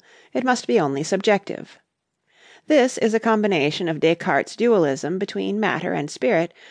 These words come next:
with Kant's dualism between the subjective and the objective. But if we go back beyond these philosophers to pre-modern thinkers like Plato, Aristotle, Augustine, or Aquinas,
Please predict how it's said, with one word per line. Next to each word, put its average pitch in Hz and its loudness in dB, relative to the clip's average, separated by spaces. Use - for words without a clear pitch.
with - -2
Kant's - -4
dualism 160 0
between 160 -4
the 170 -4
subjective 160 -4
and 151 -4
the 202 0
objective. - -4
But 240 4
if 254 0
we 294 0
go 233 4
back 185 0
beyond 214 4
these 170 -2
philosophers 165 -2
to - -2
pre-modern 175 0
thinkers 180 -2
like - -2
Plato, 156 -2
Aristotle, - 0
Augustine, 160 -2
or - 0
Aquinas, 190 -2